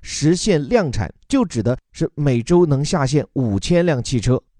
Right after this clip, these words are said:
这句话里注意 roll out，roll 指的是滚动嘛，滚动出来即为下线。这个表述其实也是第二次工业革命的产物，尤其是从九十年代初开始，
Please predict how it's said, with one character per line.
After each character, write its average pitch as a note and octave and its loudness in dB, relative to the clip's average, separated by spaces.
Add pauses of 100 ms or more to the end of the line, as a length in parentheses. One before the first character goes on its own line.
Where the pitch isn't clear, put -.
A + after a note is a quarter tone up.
这 D3+ 4
句 C#3+ 4
话 D#3 6
里 D3+ 2
注 D#3+ 2
意 C#3 0
roll D#3+ 4 (100)
out，roll E3+ 2
指 A#2+ -4
的 B2 -2
是 D#3 -4
滚 B2 0
动 F#3+ 2
嘛， A#2+ -2 (280)
滚 C3+ 6
动 G#3+ 2
出 A3 -2
来 C3+ 0 (180)
即 C#3+ 0
为 B2 4
下 A#2+ -2
线。 C#3 -2 (180)
这 A#3+ -2
个 A3+ 2
表 D#3+ 4
述 G3 -2
其 E3 -2
实 E3 0
也 C#3 2
是 D3 -2
第 E3 -4
二 E3 0
次 C3+ -6
工 D3+ -2
业 C3 2
革 A2 0
命 B2 -4
的 A#2 -2
产 G#2 -2
物， D#3 -2 (140)
尤 E3+ 4
其 F3+ 0
是 F3 -6
从 D#3+ -2
九 C3 2
十 D3 -4
年 C3+ 0
代 C#3 2
初 D3 -4
开 B2 0
始， F2+ -8